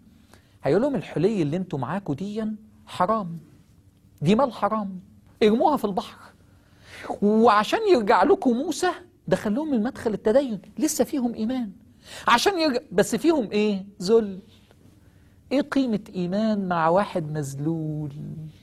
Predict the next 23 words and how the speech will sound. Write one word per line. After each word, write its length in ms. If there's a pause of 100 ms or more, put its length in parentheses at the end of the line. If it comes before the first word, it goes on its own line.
(720)
يبوظ 420
الدنيا؟ 340 (1600)
تخيل. 380 (680)
فقال 300
لهم: 360
"ارموا 240
الحلي 400
في 60
البحر". 380 (220)
هو 100
عايز 240
يعمل 240
إيه؟ 180 (180)
هقول 280
لك 80
دلوقتي، 480
هتشوف 360
هو 100
عايز 260
يعمل 300
إيه. 120 (2250)
فالآية 420
بتقول، 460